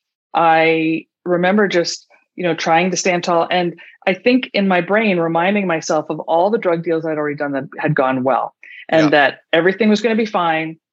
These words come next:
Speaker 1: This was gonna work out. We had negotiated a price. We had negotiated what the product was supposed to be. And fortunately, everything went well. And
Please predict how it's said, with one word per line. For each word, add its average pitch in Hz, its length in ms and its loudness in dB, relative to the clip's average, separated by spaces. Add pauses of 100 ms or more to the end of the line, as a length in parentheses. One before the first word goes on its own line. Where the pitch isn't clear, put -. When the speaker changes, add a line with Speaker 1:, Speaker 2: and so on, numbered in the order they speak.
(160)
Speaker 1:
This 139 180 -4
was 165 100 -6
gonna 214 180 4
work 220 260 2
out. 156 340 2 (140)
We 160 120 -2
had 139 120 -2
negotiated 160 720 2
a 233 40 0
price. 147 580 -6
We 135 80 -4
had 131 140 -4
negotiated 156 640 2
what 220 120 2
the 254 60 0
product 143 600 -2 (260)
was 156 160 -2
supposed 147 440 0
to - 60 -6
be. 135 320 -2 (540)
And 147 680 2 (1300)
fortunately, 196 600 2
everything 165 520 0
went 156 280 -2
well. 156 560 2
And 170 460 0